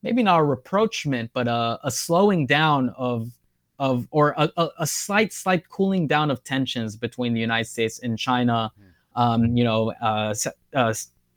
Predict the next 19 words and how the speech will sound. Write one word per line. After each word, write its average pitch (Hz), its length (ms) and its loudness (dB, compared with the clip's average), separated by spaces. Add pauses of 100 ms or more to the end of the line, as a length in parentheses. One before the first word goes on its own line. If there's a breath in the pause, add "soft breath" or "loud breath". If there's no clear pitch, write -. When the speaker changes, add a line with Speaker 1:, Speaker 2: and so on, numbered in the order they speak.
Speaker 1:
Secretary 156 420 4
of 123 60 0
State 147 240 2
Anthony 135 340 0
Blinken 127 440 0
is 123 180 -2
supposed 127 440 -2
to 123 220 4 (300 soft breath)
visit 147 340 4
China 123 680 0
very 131 200 4
soon. 123 720 0 (380)
Um, 117 420 2
you 120 80 2
know, 113 380 0 (100)
uh, 113 320 -4 (640)
Biden 143 600 2
and, 127 340 0
uh, 117 420 0